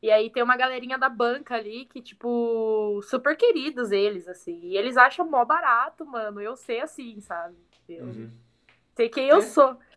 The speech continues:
Speaker 1: E aí a gente parei pra conversar, assim, a galera queria ver como é que ficou a Scar e tal. E na conversa vai, conversa vem. Uma menininha, assim, meu, acho que ela não tem nem onze anos.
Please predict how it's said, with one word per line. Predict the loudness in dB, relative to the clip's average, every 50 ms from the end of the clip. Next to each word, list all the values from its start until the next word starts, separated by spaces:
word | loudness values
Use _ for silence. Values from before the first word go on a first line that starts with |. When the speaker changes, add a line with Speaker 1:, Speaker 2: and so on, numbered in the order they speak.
| _ _ _ _ _ _ _ _ _ _ -8
Speaker 1:
E | -2 -2
aí | 0 0 -2 -4
a | -6
gente | -8 -8 -12 -16 -2
parei | 2 4 4 4 2 0
pra | 2 2 0
conversar, | 0 -2 -2 -2 -2 -2 -4 -4 -2 0 0 -2
assim, | -2 -8 -14 -16 -14
a | -10
galera | -8 -6 -6 -6 -6 -8 -10
queria | -12 -10 -10 -10
ver | -10 -10 -12 -12
como | -12 -14 -16
é | -16
que | -18 _
ficou | -20 -14 -10 -8 -8
a | -8 -8
Scar | -12 -16 -12 -8 -4 -4 -4 -4 -6
e | -8
tal. | _ -4 -2 -2 0 -2 -2 -4 -8 -16 _ _ _
E | -12 -12 -8 -2
na | 0 0 0
conversa | 2 0 0 2 2 0 0 -2 -2 0
vai, | 2 2 2 2
conversa | 0 -4 -4 -4 -4 -4 -4 -8 -8
vem. | -6 -6 -4 -4 -4 -6 -8 _ _ _ -20 -20 _ _ _ 0
Uma | 2 2
menininha, | 2 0 -2 -4 -4 -4 -4 -4 -2 -2 -2
assim, | -4 -4 -6 -2 0
meu, | 2 2 2 0
acho | -2 -4 -8
que | -12 -12
ela | -10 -4 -2 -2 -2 -2
não | -4 -6 -8 -12 -8 -2
tem | 0 2 2 2 2
nem | 2 2 4 4
onze | 4 4 4 4 6 8
anos. | 8 8 8 6 4 0 -4 -8 _